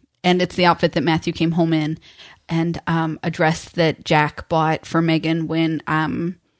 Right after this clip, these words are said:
it's my father-in-law, um, bought for Megan when she was little and they were visiting Scotland.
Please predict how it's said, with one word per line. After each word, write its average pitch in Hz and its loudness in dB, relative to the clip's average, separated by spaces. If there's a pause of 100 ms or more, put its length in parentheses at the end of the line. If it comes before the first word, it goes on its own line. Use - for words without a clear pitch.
(300)
it's - -14
my 165 4
father-in-law, 160 2 (500)
um, 147 -4
bought - -4
for 175 0
Megan 160 2
when 160 0
she 175 -2
was 170 0
little 165 2
and 156 2
they 160 4
were 160 -2
visiting 156 2
Scotland. 175 2